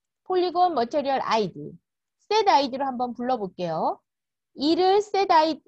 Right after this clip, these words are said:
셀렉트 아이디를 딱 불렀더니 아, 몸체가 일 번. 자, 빈 공간 누르고요. 셀렉트 아이디에 이하고 셀렉트 아이디 버튼을 눌렀더니 아, 포인트가 이 번이었습니다. 잘 됐다라는 건 확인할 수 있고요.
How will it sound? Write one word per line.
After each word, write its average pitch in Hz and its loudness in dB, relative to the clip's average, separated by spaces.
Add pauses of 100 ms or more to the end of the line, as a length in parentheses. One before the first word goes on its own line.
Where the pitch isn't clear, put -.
셀렉트 370 0
아이디를 254 -4
딱 370 -2
불렀더니 233 -4
아, 226 -4 (420)
몸체가 330 0
일 226 -2
번. 151 -4 (380)
자, 160 -12
빈 214 -8
공간 220 -2
누르고요. 175 -4 (400)
셀렉트 392 2
아이디에 196 0
이하고 285 0
셀렉트 302 -4
아이디 214 -2
버튼을 208 -4
눌렀더니 165 -8
아, 202 -2 (140)
포인트가 349 -2
이 190 -6
번이었습니다. 160 -4 (580)
잘 214 2
됐다라는 180 0
건 185 -8
확인할 285 -4
수 233 -10
있고요. 175 -6